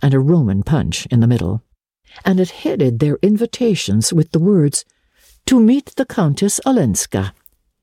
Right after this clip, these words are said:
in accordance with the hospitable American fashion, which treats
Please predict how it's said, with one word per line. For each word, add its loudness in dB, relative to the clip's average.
in 2
accordance -2
with 0
the 2
hospitable -2
American 2
fashion, -2
which 0
treats -4